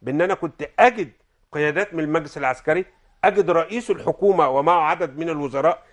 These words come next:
أجد رئيس مجلس الشعب ومعه عدد من النواب فورا في بورسعيد، فورا في، في عز وجود المشهد، مش إنهم يتاب-، إنهم يتابعوه عبر الفضائيات.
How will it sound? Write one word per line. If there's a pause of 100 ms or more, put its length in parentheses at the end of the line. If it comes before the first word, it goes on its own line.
(280)
أجد
رئيس
مجلس
الشعب (340)
ومعه
عدد
من
النواب (320)
فورا
في
بورسعيد، (500)
فورا
في،
في
عز
وجود
المشهد، (320)
مش
إنهم
يتاب-،
إنهم
يتابعوه
عبر
الفضائيات.